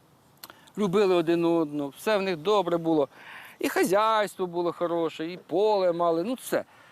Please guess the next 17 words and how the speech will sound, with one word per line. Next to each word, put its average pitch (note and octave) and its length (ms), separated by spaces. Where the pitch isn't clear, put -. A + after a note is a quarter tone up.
Одна D#3+ 280
біда, D3+ 280
не C#3+ 120
було D#3 220
в B2+ 60
них C3 160
дітей. A2 340
Що F3 260
не F3+ 140
робили, E3 560
Боже, D3+ 500
до D#3 160
лікарів F#3+ 500
ходили, E3+ 500
нічого F3+ 260
не F3 100
допомагало. B2 600